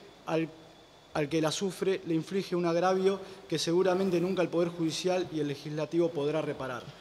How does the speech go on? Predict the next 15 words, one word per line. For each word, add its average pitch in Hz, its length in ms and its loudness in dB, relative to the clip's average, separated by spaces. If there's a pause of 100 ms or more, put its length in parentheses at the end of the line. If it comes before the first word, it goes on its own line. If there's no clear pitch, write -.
(360)
Para 156 160 2
finalizar 165 480 4
este 202 220 6
tema, 196 360 8 (400)
diré 190 220 10
que 202 100 4
la 190 80 6
historia 202 360 6
la 180 80 4
escriben 202 520 4
en 165 120 0
el 165 100 4
presente 170 420 2
los 170 140 6
ganadores, 160 580 4